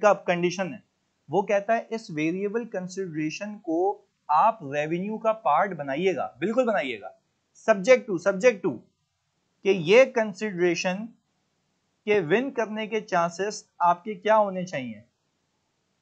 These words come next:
Probable होने चाहिए, Probability हो, probability हो कि आप ये चीज achieve कर लेंगे। पहले बताओ, यहां तक बात समझ आ रही है?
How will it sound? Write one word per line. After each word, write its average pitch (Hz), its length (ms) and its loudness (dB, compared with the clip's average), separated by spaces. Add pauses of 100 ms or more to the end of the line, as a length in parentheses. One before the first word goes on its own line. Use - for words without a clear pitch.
(2500)
Probable 175 380 0
होने 170 200 -4
चाहिए, 143 300 -4
Probability 190 640 4
हो, 160 120 -4
probability 202 840 2
हो 180 120 -6 (920)
कि 196 80 2
आप 190 500 8
ये 220 100 -4
चीज 220 380 -6
achieve 202 420 -4
कर 226 180 6
लेंगे। 147 360 -4 (640)
पहले 156 140 0
बताओ, 170 180 0
यहां 160 200 0
तक 180 100 -2
बात 175 220 -2
समझ 170 200 -6
आ 156 60 4
रही 170 160 -2
है? 180 60 -12